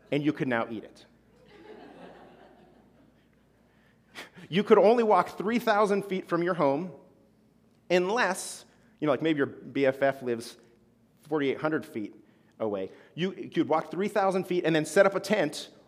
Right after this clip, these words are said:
and then you could walk another two thousand feet. But you couldn't just go five thousand feet. Craziness, right? But I think sometimes the, the approach that we take to, to Sabbath is like, "Well, it's, we gotta be very particular, and I can't do anything except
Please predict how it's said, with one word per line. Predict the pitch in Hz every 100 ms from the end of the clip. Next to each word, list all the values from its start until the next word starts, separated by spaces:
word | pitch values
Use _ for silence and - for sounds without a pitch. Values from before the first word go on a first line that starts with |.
| -
and | 160
then | 170
you | 175
could | 165
walk | 170 165
another | 151 139
two | 165
thousand | 135 101 98
feet. | - 87 - _ _ _ _ _ _ _ _ _ _ _ _ _ _ -
But | 147
you |
couldn't | 202 151
just | 139
go | 139
five | - 113
thousand | 113 104 107
feet. | 196 - _ _ _ _ _ _ _ _ _ _ _ _ _ _ _ _ _
Craziness, | - - 165 110 78 - - - _ _ _ _ _ _ _
right? | 123 135 - - _ _ _ _ _ _ _ _
But | 165
I | 165
think | 175 233
sometimes | - 233 226 185 151
the, | 151 139
the | 143
approach | 131 - 202 214
that | 226
we | 196
take | - 175 175
to, | 160 151
to | 156 147
Sabbath | - - - 160 160 123 123 - - -
is | 151 139
like, | 143
"Well, | 151 196
it's, | 156
we | 147
gotta | 170 151
be | 131
very | 143 -
particular, | - - 123 127
and | 120
I |
can't | - 196 160
do | 180
anything | 165 156 165
except | 123 - 165 -